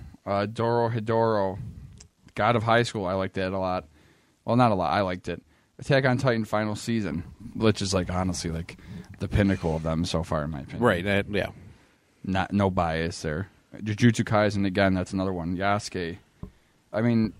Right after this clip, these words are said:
Speaker 1: there's just a lot of good stuff from Studio Mappa.
Speaker 2: Mm-hmm.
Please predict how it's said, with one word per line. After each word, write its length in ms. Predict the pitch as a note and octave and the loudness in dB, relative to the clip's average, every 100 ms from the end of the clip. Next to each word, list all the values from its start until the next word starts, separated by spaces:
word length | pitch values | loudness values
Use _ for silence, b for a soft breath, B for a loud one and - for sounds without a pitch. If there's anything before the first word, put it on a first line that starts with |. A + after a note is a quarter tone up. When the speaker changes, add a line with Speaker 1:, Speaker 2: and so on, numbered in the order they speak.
| - _ | -18 _
Speaker 1:
there's 280 | A2 A#2+ - | -2 -2 0
just 200 | A#2+ - | 0 2
a 40 | |
lot 300 | G2+ F#2 F#2+ | 2 4 4
of 100 | F#2+ | 2
good 160 | G2 F#2+ | 0 -2
stuff 300 | - F#2+ F#2 | 0 0 0
from 280 | G2+ F#2 F#2+ | 0 0 0
Studio 340 | - F#2 F2+ | 0 2 2
Mappa. 440 | E2+ D#2 - A1+ - - - | 2 0 -4 -8 -10 -14 -2
Speaker 2:
Mm-hmm. 300 | F#2+ F#2+ | 0 2